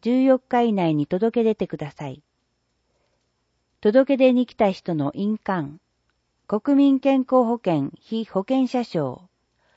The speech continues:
国民健康保険の加入世帯。表終わり。安田ダルマンが、「月曜日は大変混み合うぞ」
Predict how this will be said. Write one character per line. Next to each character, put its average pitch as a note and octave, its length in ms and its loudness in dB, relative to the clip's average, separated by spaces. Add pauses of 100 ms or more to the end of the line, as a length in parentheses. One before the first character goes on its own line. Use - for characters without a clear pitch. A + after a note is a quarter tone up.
(340)
国 C4 300 0
民 C4+ 240 4
健 C4+ 200 2
康 C4 240 2
保 B3 100 2
険 F#3 240 0
の C#3+ 340 -2
加 G3 160 -2
入 B3+ 260 4
世 A3+ 240 -2
帯。 C3+ 300 -10 (1400)
表 B3+ 500 4
終 G3 140 -2
わ G3+ 180 4
り。 F#3 280 -4 (1500)
安 G#3 300 -2
田 C4 120 2
ダ C4 140 2
ル A#3+ 100 0
マ F3+ 180 0
ン D#3+ 100 -2
が、 C#3 240 -4 (560)
「月 G#3 320 -4
曜 C#4 240 4
日 F#3+ 160 0
は D3+ 120 2
大 A#3 280 -2
変 A#3+ 280 -2
混 A3 220 0
み A#3 160 2
合 A3+ 120 2
う F3 60 -2
ぞ」 A#2+ 220 -8